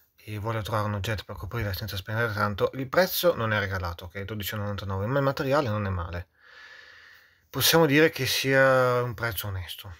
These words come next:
alla fin dei conti. Poteva costare qualcosetta in meno, ma nessuno regala niente, dai, alla fin dei conti. Non è che si strappa appena lo usate, ok? È buono. Io penso che ci potrebbe stare come prezzo.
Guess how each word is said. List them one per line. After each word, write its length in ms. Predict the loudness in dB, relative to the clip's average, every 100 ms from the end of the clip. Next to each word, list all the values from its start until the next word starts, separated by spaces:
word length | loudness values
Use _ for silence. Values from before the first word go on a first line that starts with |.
| -14
alla 120 | -12
fin 140 | -10 -10
dei 100 | -10
conti. 340 | -8 -8 -8
Poteva 360 | -8 2 4 4
costare 480 | 2 2 2 0
qualcosetta 460 | -6 -10 -6 -6 -2
in 80 | -2
meno, 280 | 0 -2 -2
ma 120 | -2
nessuno 340 | -2 -2 -2
regala 240 | 0 0 0
niente, 340 | 0 -2 -2
dai, 140 | -2
alla 100 | -2
fin 180 | -4 -6
dei 100 | -10
conti. 300 | -8 -6 -6 -8 -12 -18 0
Non 200 | 4 6
è 180 | 6 4
che 160 | -2
si 160 | -2 -2
strappa 400 | 0 2 0 0
appena 240 | -4 -4
lo 60 | -4
usate, 360 | -2 -2 -4
ok? 240 | -6 -4 -4
È 140 | -4
buono. 500 | -2 0 2 2 0 -6 -18 -18 -18 -10
Io 140 | -2 2
penso 360 | 4 4 2
che 160 | 2 0
ci 140 | -4
potrebbe 440 | -6 -4 0 2 2
stare 360 | 2 2 2
come 160 | 0 -2
prezzo. 480 | -4 -4 -4 -10